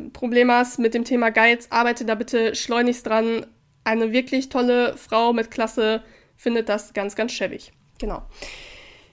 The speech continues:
Des Weiteren muss man auch einfach sagen, ähm, weil das vielen, wie ich immer merke, auch nicht klar ist, wenn du bei einem Mann nur auf das Geld schaust, na, also dir einen Mann danach aussuchst, wie viel er verdient,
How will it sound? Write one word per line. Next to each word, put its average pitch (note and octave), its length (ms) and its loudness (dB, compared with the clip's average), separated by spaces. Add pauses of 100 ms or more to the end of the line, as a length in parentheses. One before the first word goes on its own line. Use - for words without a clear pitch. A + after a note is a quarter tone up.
(520)
Des B3+ 280 0
Weiteren D#4+ 540 4
muss D#4+ 220 4
man D#4 140 4
auch C#4+ 100 0
einfach D4 500 2
sagen, A3 580 2 (340)
ähm, C4 720 4
weil A#3+ 180 4
das C#4 220 0
vielen, D4 540 4
wie B3+ 80 -2
ich C4 100 -6
immer C4+ 180 2
merke, C4 300 0
auch C#4 260 2
nicht C4 320 2
klar A#3+ 480 2
ist, A3+ 420 -2 (400)
wenn A#3+ 200 4
du D4 160 2
bei E4 140 4
einem C4 220 4
Mann A#3+ 240 6
nur C4+ 180 4
auf D4 80 -4
das D#4 240 2
Geld A#3+ 280 4
schaust, G#3+ 680 0 (560)
na, B3+ 180 4
also B3+ 260 4
dir A#3 200 2
einen A#3 160 4
Mann C4+ 200 2
danach C4+ 340 2
aussuchst, D4 680 2
wie B3 140 -2
viel C#4 180 -2
er B3+ 100 2
verdient, B3+ 580 0